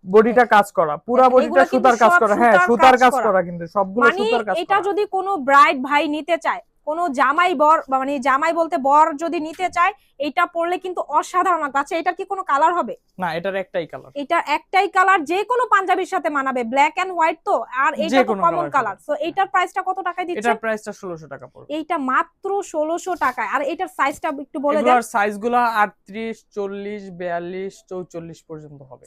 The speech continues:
Speaker 2: So, আপনারা সাইজের জন্য যোগাযোগ করবেন, যে যে কোনো সাইজ নিয়ে ফেলতে পারেন। আচ্ছা,
Speaker 1: এই যে একটা
Speaker 2: যদি
Speaker 1: আছে কালার,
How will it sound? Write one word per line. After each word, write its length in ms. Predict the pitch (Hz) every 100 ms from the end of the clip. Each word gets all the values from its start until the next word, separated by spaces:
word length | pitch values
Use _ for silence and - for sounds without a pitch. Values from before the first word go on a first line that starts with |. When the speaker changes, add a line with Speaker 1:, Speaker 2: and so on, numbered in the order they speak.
| -
Speaker 2:
So, 80 | 277
আপনারা 320 | 262 294 311
সাইজের 440 | - 277 330 392
জন্য 260 | 339 403 403
যোগাযোগ 380 | 359 359 370 403
করবেন, 420 | 381 381 415 415
যে 300 | 262 330 392
যে 240 | 285 330 330
কোনো 240 | 381 381
সাইজ 340 | - 311 320 269
নিয়ে 200 | 349 349
ফেলতে 300 | 370 339 311
পারেন। 220 | 277 277
আচ্ছা, 240 | 330 311 -
Speaker 1:
এই 100 | 214
যে 260 | 240 240
একটা 140 | 247 349
Speaker 2:
যদি 200 | 247 427
Speaker 1:
আছে 160 | 240
কালার, 460 | 226 214 214 208